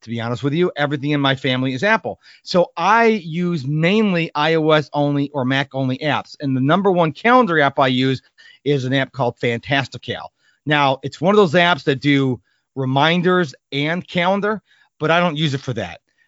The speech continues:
I use another I O S and Mac only app called Things three, which is an incredible, uh, to-do list. It, you can have projects and checklists inside projects. It's really cool. So I use Things three for my reminders list,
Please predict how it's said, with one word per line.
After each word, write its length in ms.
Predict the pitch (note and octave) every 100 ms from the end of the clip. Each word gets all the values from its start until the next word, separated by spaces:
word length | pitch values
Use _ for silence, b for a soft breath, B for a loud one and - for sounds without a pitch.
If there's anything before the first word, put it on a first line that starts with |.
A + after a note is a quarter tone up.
| _ D#3+
I 100 | E3+
use 240 | F#3 E3+
another 340 | D3 G#3+ C4
I 220 | A3+ D#3 D#3
O 140 | D3+
S 160 | D3+ -
and 100 | C#3
Mac 240 | C#3 C3+
only 320 | C#3 C3+ C3
app 200 | B2+ B2
called 280 | - C3 B2
Things 580 | _ - F3 D#3 C#3+ - _
three, 600 | - A#3+ C4 F3 C#3+ D3+
which 240 | D3 D3
is 100 | C#3
an 60 | C3
incredible, 1080 | B2+ A2+ - - E3 G3+ A#3 G3+ D3 C3+ - b b b b
uh, 100 | - -
to-do 340 | D#3+ A#2 F3+
list. 320 | C#3+ G2+ F2 -
It, 120 | A2+ _
you 100 | B2+
can 120 | C3+
have 120 | C3 -
projects 640 | - F#3 E3 E3 D#3 -
and 220 | B2 A#2
checklists 720 | - F#3+ - E3 D#3+ D#3 D3+
inside 320 | C3+ C3 B2+ A2+
projects. 480 | F3+ E3 D3 C#3+
It's 100 | A#2
really 220 | A2+ D#3 C#3
cool. 320 | - D3+ A#2+ B B
So 160 | - F3
I 80 |
use 180 | F#3+ F3
Things 280 | - A#3 A#3
three 260 | - G3+ G3
for 100 | E3+
my 80 |
reminders 600 | D#3+ D3 F#3 A3+ G#3+ E3 D#3
list, 240 | F#3 -